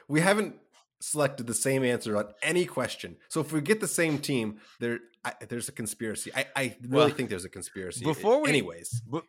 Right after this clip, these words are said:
Speaker 2: before we hit submit, I think the funniest thing we could possibly do is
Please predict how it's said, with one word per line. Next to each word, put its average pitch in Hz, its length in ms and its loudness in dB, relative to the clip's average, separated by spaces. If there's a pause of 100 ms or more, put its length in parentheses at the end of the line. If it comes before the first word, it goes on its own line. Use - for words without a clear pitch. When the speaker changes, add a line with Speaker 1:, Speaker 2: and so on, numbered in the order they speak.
(240)
Speaker 2:
before 165 340 4
we 240 100 2
hit 196 160 4
submit, 143 440 0
I 127 120 2
think 180 260 -2
the 135 100 2
funniest 202 680 2
thing 123 260 4
we 98 100 0
could 101 200 -6
possibly 139 580 -2
do 73 380 -8 (520)
is 95 540 0